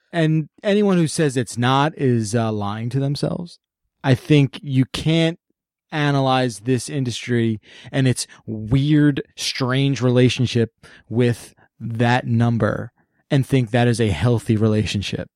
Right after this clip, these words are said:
Um, so yeah, it's all screwed up. I, I don't, but at the same time, uh, as much as I am quick to, uh, criticize that, I'm also not an idiot, and I'm not gonna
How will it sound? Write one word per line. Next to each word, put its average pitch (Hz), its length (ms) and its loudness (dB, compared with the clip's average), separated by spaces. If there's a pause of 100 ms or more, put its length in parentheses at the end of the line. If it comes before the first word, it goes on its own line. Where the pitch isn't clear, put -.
(840)
Um, 110 560 0 (340)
so 135 440 2
yeah, 156 400 0
it's 143 200 -2
all 160 200 2
screwed 147 320 0
up. 123 260 2
I, 139 380 2
I 160 200 0
don't, 175 260 0 (100)
but 175 280 2
at 165 140 -6
the 120 60 -8
same 143 180 -2
time, 113 600 -2 (580)
uh, 120 300 0
as 123 200 2
much 143 360 0
as 151 220 0
I 127 120 2
am 127 340 0
quick - 300 0 (100)
to, 120 640 0 (120)
uh, 113 280 -8
criticize 117 600 0
that, 107 340 -6 (720)
I'm 143 280 0
also 147 340 0
not 127 200 0
an 123 120 -2
idiot, 131 420 2
and 131 160 -4
I'm 123 180 0
not 127 280 0
gonna 123 360 0